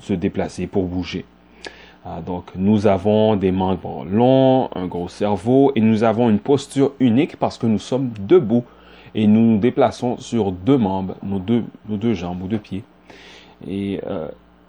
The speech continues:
cette posture-là nous permet de pouvoir bien examiner l'horizon pour pouvoir faire la prochaine action qui est notre prochain mouvement.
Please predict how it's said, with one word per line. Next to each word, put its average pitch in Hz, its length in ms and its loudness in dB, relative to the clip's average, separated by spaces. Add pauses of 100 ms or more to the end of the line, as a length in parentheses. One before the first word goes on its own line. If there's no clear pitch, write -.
(120)
cette - 240 -4
posture-là 127 600 2
nous 120 100 2
permet 104 500 2
de 98 80 -4
pouvoir 95 380 -2
bien 113 560 2
examiner 101 580 2
l'horizon 98 580 2
pour 101 160 -6
pouvoir 98 640 0 (1000)
faire 101 460 2
la 98 140 2
prochaine 107 340 -2
action 104 640 0
qui 98 280 -2
est 101 80 2
notre 95 320 -6
prochain 120 600 -2 (280)
mouvement. 107 800 -2